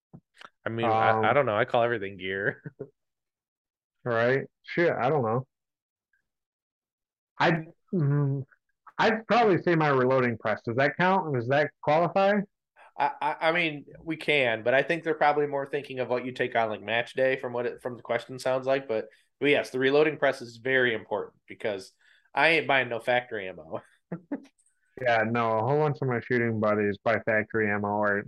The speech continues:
Speaker 2: uh, remanufactured factory ammo, and they just have a hell of a time with it. I'm like, "Dude, you gotta, you gotta either buy quality ammo or start reloading."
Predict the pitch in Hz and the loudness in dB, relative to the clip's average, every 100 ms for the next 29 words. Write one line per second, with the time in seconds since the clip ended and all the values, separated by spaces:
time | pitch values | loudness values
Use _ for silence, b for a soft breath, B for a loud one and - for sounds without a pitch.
0 | - - _ _ _ 139 120 113 113 _ | -10 -20 _ _ _ 0 2 0 -4 _
1 | - 131 131 123 123 120 - 123 117 - | -2 0 2 2 2 0 0 0 0 0
2 | 113 104 117 110 104 113 107 104 107 107 | -4 -2 0 0 0 0 2 0 0 -2
3 | 107 107 107 98 117 107 101 - 113 107 | 0 0 -2 -2 -2 0 0 2 2 2
4 | 104 - 110 104 107 110 110 110 107 - | -2 -4 -2 -2 -2 -2 -2 -4 -6 -4
5 | 104 101 107 107 113 107 104 98 95 _ | -4 -2 -2 0 2 4 4 2 0 _
6 | _ _ _ _ _ _ _ _ - 123 | _ _ _ _ _ _ _ _ -2 0
7 | 120 127 127 123 123 123 123 120 120 113 | 2 4 4 4 4 4 4 2 2 0
8 | - 123 123 117 113 107 110 110 107 101 | 2 2 4 2 0 -2 -2 -2 -2 -4
9 | - 107 104 104 98 101 98 98 | -2 -2 -2 -2 -2 -2 -4 -8